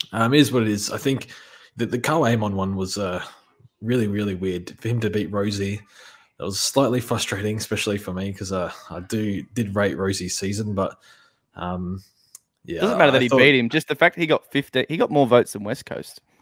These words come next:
Speaker 2: Karl Amon on his own. I mean, I know West
Speaker 1: I think
Speaker 2: Coast
Speaker 1: West Coast
Speaker 2: terrible.
Speaker 1: got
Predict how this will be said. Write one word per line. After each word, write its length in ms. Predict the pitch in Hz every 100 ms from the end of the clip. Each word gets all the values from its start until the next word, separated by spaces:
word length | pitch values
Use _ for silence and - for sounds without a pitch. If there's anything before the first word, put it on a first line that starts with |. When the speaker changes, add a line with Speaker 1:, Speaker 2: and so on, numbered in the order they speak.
| _
Speaker 2:
Karl 200 | - 104
Amon 280 | 71 67 71
on 80 | -
his 160 | 95 101
own. 220 | 104 -
I 40 |
mean, 120 | - 110
I 60 |
know 100 | 120
West 200 | 110 110 -
Speaker 1:
I 40 |
think 100 | 139
Speaker 2:
Coast 60 | 123
Speaker 1:
West 160 | 123
Coast 180 | 127 117
Speaker 2:
terrible. 160 | -
Speaker 1:
got 80 | -